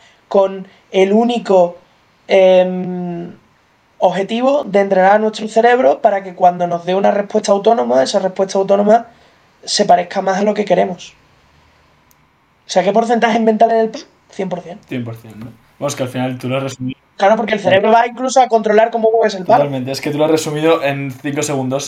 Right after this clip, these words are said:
Speaker 2: Si al final el cerebro somos nosotros y es como vemos el palo, pues será de cien por cien.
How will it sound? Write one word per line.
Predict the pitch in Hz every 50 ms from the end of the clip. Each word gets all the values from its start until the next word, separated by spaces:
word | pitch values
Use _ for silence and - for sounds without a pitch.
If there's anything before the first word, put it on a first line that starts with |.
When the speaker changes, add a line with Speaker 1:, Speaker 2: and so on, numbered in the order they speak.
| -
Speaker 2:
Si | - - - 135
al | 131 127
final | 120 127 139 135 135 139 143 143 147 147
el | 143 147
cerebro | 143 143 147 143 143 135
somos | - 143 135 139
nosotros | 143 147 139 - 160 156 151 143 127 123 120 131
y | 131 127
es | 127 123
como | 120 - 139 135 135
vemos | 135 135 135 135
el | 139 127 123
palo, | 143 139 147 170 170 -
pues | 135 127 127 -
será | - 127 120 117
de | 120
cien | 120 - 120 117 117
por | 120 117
cien. | - 127 117 113